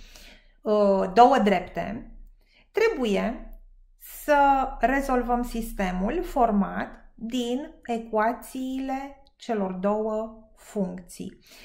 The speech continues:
adică sistemul A X plus B egal cu Y și C X plus D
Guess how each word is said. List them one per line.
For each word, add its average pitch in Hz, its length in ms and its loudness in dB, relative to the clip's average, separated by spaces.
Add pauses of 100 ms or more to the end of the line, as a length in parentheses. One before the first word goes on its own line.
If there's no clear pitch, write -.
(140)
adică 247 420 -2
sistemul 330 840 -4
A 247 280 0
X - 80 -16
plus 220 300 -8
B 202 100 -2 (180)
egal 196 460 -2
cu 175 100 -10
Y 170 160 -8 (1160)
și - 240 -12
C 285 320 -4
X - 60 -16
plus 190 240 -6
D 196 100 -2